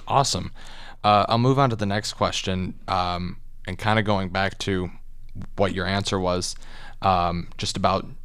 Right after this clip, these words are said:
you know, adaptation and, you know, just trying to be just an amazing band, which Maine South just absolutely has. Um, but specifically for this year,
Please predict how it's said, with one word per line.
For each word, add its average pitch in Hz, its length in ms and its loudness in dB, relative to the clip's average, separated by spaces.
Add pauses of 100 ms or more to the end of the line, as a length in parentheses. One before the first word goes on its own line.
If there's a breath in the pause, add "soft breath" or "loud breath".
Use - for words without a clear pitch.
(120)
you 95 80 -2
know, 90 120 0
adaptation 98 680 2
and, 87 260 0 (840)
you 95 140 0
know, - 180 -2 (500)
just - 160 0
trying 117 160 6
to 98 160 2 (640)
be 107 140 4
just 98 240 0
an 98 40 -2
amazing 101 440 0
band, 95 320 0
which - 260 -2 (260)
Maine 101 140 0
South 98 300 0
just - 260 -4 (320)
absolutely 104 500 2
has. 87 340 -4 (420 loud breath)
Um, 92 480 4 (140)
but 104 120 2
specifically 135 540 2
for 95 160 -4
this 107 260 2
year, 87 220 -2